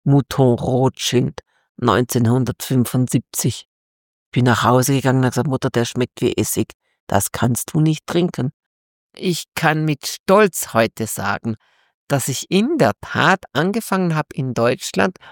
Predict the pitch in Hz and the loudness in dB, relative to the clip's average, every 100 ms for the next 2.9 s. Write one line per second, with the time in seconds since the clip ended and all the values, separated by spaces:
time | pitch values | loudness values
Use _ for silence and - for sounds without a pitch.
0 | _ _ _ _ - 185 170 147 180 160 | _ _ _ _ -2 2 2 2 0 2
1 | 165 151 151 - 151 - _ - 123 131 | 2 2 0 -4 -6 -6 _ -14 -6 -2
2 | 127 214 208 135 120 127 127 - - | 0 2 2 2 2 0 0 -2 -6